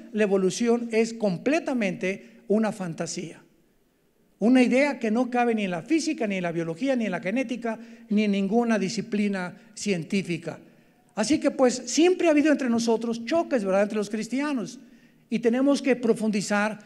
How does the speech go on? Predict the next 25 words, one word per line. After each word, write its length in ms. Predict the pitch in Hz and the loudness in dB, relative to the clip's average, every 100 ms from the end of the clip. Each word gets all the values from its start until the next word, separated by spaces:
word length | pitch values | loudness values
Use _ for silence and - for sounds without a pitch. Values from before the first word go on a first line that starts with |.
| - _ _ | -20 _ _
porque 240 | 196 190 190 | -2 -2 -2
si 100 | 214 | 0
tú 160 | 240 | 2
vas 160 | 233 233 | 2 2
a 60 | |
un 100 | 247 | 2
seminario 720 | 233 254 233 233 220 214 202 175 | 2 2 2 2 4 4 2 2
bautista, 720 | 180 180 294 320 302 285 - | 0 2 2 2 0 -2 -2
te 140 | 240 | 0
hacen 240 | 247 233 226 | 0 0 -2
como 400 | 226 202 156 - - - _ _ _ - _ _ _ | -2 -2 -4 -12 -20 -20 _ _ _ -20 _ _ _
bautista. 640 | 175 165 165 196 - - - _ _ _ _ _ _ _ | -2 -2 -2 -4 -6 -12 -16 _ _ _ _ _ _ _
¿Y 100 | 196 | 0
qué 160 | 233 233 | 2 2
creen 140 | 247 | 0
los 120 | 247 | 0
bautistas, 540 | 247 247 269 294 285 277 | 0 0 2 2 0 0
verdad? 400 | 262 262 294 254 | 0 0 -2 -2
Bueno, 280 | 233 220 214 | -2 -2 -4
s-, 160 | - - | -10 -16
tienen 200 | - 226 | -8 -6
bastante 340 | 185 180 202 196 | -4 -6 -6 -4
buena 220 | 196 240 | -2 0
doctrina, 580 | 262 262 285 262 269 269 - - - | -2 0 0 2 0 -4 -10 -20 -4
pero, 400 | 202 202 196 | 0 2 0